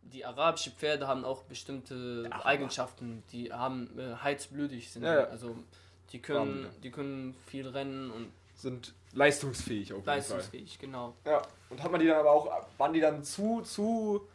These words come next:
Speaker 2: gut angesehen, als dass man sie für den Ackerbau benutzt hat? Also dass die
Speaker 1: Nee.
Speaker 2: Zug, haben die gar nicht gemacht?
Speaker 1: Äh,
Speaker 2: Oder?
Speaker 1: Pferde?
Speaker 2: Ja?
Speaker 1: Pferde sind nur für Reiten, Reise
Speaker 2: Aber dass
Speaker 1: und
Speaker 2: man eine
Speaker 1: sowas.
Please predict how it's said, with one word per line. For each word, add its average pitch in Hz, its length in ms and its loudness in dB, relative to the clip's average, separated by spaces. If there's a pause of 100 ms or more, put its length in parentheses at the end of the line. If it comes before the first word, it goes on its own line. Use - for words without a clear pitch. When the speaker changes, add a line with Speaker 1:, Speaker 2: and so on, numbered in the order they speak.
(280)
Speaker 2:
gut 175 160 0
angesehen, 180 400 4
als 151 140 2
dass 165 140 -2
man 156 100 -2
sie 139 80 -6
für 143 200 -2
den 123 100 -4
Ackerbau 220 420 0
benutzt 220 460 -6
hat? 339 220 2 (100)
Also 135 140 -2
dass 147 160 -2
die 131 340 0 (120)
Speaker 1:
Nee. 151 220 -2
Speaker 2:
Zug, 208 280 0 (220)
haben 160 180 -4
die 165 60 -4
gar 160 160 6
nicht 113 100 -4
gemacht? 113 200 -10 (320)
Speaker 1:
Äh, 147 140 0
Speaker 2:
Oder? 143 260 6 (580)
Speaker 1:
Pferde? 233 460 2
Speaker 2:
Ja? 175 300 4 (140)
Speaker 1:
Pferde 170 320 2
sind 160 220 -2
nur 175 220 4
für 147 220 -4
Reiten, 165 480 2
Reise 143 680 2 (540)
Speaker 2:
Aber 135 120 0
dass 151 120 4
Speaker 1:
und 165 60 0
Speaker 2:
man 165 120 4
eine 151 80 4
Speaker 1:
sowas. - 320 -4